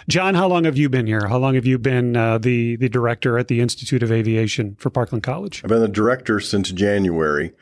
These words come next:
Speaker 2: I've been associated with the Institute since two thousand eight. I retired from the Navy, decided I wanted to be a pilot when I grew up, and I came here,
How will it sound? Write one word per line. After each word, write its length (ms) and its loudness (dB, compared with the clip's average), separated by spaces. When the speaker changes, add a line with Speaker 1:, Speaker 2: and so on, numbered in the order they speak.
Speaker 2:
I've 80 -2
been 140 0
associated 920 0
with 260 -2
the 100 0
Institute 680 -2
since 460 -2
two 180 -4
thousand 480 0
eight. 320 0
I 100 -2
retired 400 0
from 160 0
the 80 2
Navy, 540 0
decided 480 0
I 400 0
wanted 240 0
to 80 -2
be 120 0
a 60 0
pilot 340 -2
when 120 -2
I 120 0
grew 280 0
up, 240 0
and 280 0
I 40 0
came 300 0
here, 460 -2